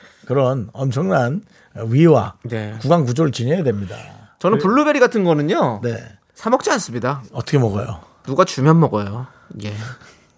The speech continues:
Speaker 2: 어디 나와, 같이 껴서 나올 때 있잖아요. 뭐 이렇게 뭐 케이크 같은 데 얹혀 있거나.
Speaker 1: 그렇죠, 그렇죠, 그렇죠,
Speaker 2: 예.
Speaker 1: 그렇죠.
Speaker 2: 그럴 때 먹지. 사실 블루베리만, 블루베리만 먹기는 사실 조금 힘듭니다.
Speaker 1: 그렇습니다.
Speaker 2: 예,
Speaker 1: 예.
Speaker 2: 그렇죠. 예. 빵 먹을 때 옆에 뭐 뿌려져 나온다거나 이런 게
Speaker 1: 그런 거
Speaker 2: 있거든요.
Speaker 1: 있죠, 있죠,
Speaker 2: 그런
Speaker 1: 있죠.
Speaker 2: 칙칙함이.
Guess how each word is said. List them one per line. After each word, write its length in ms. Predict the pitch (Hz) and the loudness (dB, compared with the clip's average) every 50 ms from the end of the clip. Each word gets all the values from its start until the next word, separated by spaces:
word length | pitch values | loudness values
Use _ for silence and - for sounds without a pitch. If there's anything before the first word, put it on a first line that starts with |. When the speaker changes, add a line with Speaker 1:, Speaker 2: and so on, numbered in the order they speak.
| _ | _
Speaker 2:
어디 200 | - 120 117 123 | -8 -6 -4 -2
나와, 240 | 117 107 113 123 135 | 0 2 4 4 2
같이 400 | 139 - - - 123 - - - | 2 0 -2 -4 -4 -4 -4 2
껴서 240 | - 170 190 185 165 | 4 4 6 6 6
나올 180 | 123 120 135 139 | 4 4 4 4
때 80 | - 131 | 2 0
있잖아요. 520 | 104 - 113 104 104 104 143 160 151 135 117 - | 0 2 0 0 0 0 0 -2 -2 -4 -6 -6
뭐 120 | 92 92 | -6 -4
이렇게 400 | 98 95 - - 117 101 95 95 _ - - - - - - - - _ _ | -4 -6 -6 -8 -8 -8 -8 -10 _ -20 -20 -20 -20 -18 -20 -20 -20 _ _
뭐 100 | - 123 - | -10 -6 0
케이크 240 | - 190 196 - | 2 4 4 4
같은 240 | - 170 - 156 147 | 2 0 0 0 0
데 80 | 127 123 | 2 2
얹혀 300 | 110 120 123 127 135 127 | 2 2 0 -2 0 -2
있거나. 320 | 113 - 117 113 110 117 - - - - - - - - | -2 -2 -2 -2 0 0 -2 -4 -6 -12 -14 -12 -6 0
Speaker 1:
그렇죠, 260 | 143 143 131 - 135 | 2 2 2 4 2
그렇죠, 240 | 127 123 110 - 113 | 2 2 0 -2 -2
그렇죠, 160 | 110 110 110 110 | -4 -2 -2 0
Speaker 2:
예. 120 | 110 101 | 0 0
Speaker 1:
그렇죠. 140 | 92 98 110 - - - - - | -2 -6 -12 -14 -14 -14 -8 -2
Speaker 2:
그럴 200 | 143 147 170 156 | 2 2 4 4
때 100 | 202 175 | 4 4
먹지. 300 | 147 127 160 - 170 170 | 4 2 0 -2 -6 -6
사실 300 | - 226 190 180 - 170 | -6 -8 -10 -10 -10 -10
블루베리만, 680 | - 143 143 170 190 180 190 180 185 175 180 170 135 - - - _ _ - | -8 -4 -2 0 2 2 2 2 4 4 2 2 2 -2 -12 -20 _ _ -2
블루베리만 560 | 202 220 277 - 277 240 233 247 254 262 240 | 0 0 2 4 4 4 4 4 2 4 4
먹기는 320 | 175 147 - - 180 180 | 4 0 0 -2 -6 -6
사실 260 | - 180 156 170 139 | -4 -6 -8 -8 -10
조금 240 | - - - - 175 175 | -16 -14 -8 -4 -2 -2
힘듭니다. 400 | 180 170 165 135 104 - 107 110 | -2 -2 -4 -6 -8 -12 -12 -10
Speaker 1:
그렇습니다. 480 | 117 127 135 117 - 117 107 104 123 | -6 -4 -4 -4 -4 -4 -4 -2 0
Speaker 2:
예, 500 | 127 131 127 123 113 110 110 107 104 101 | 0 2 2 2 0 0 -2 -4 -4 -6
Speaker 1:
예. 20 | 98 | -6
Speaker 2:
그렇죠. 440 | 95 101 101 98 98 - 101 101 123 _ _ - - - | -4 -4 -4 -4 -6 -10 -10 -10 -12 _ _ -18 -14 -14
예. 140 | - - - - - - - - - _ _ - | -14 -14 -14 -18 -20 -20 -20 -20 -20 _ _ 2
빵 220 | 160 190 214 208 | 2 4 4 6
먹을 180 | 190 165 165 - | 6 4 4 4
때 80 | 156 127 | 4 2
옆에 180 | 110 - 135 | 2 2 0
뭐 240 | 110 107 127 117 98 | 0 2 0 0 0
뿌려져 260 | - 160 180 156 151 | 2 2 2 2 2
나온다거나 440 | 123 113 113 113 113 113 98 107 110 | 2 0 -2 -2 -2 -2 -2 -2 -2
이런 140 | 110 113 113 | -4 -4 -6
게 100 | 101 90 | -6 -4
Speaker 1:
그런 240 | - 120 131 131 135 | -2 0 0 2 0
거 60 | 123 | 0
Speaker 2:
있거든요. 180 | 101 101 117 107 | 0 0 -2 -2
Speaker 1:
있죠, 60 | 90 | -2
있죠, 120 | - 107 | 0 0
Speaker 2:
그런 100 | 135 127 | 0 0
Speaker 1:
있죠. 120 | 113 - 120 | 0 0 -4
Speaker 2:
칙칙함이. 320 | 98 - - 113 104 101 | -6 -4 -2 -2 -2 -2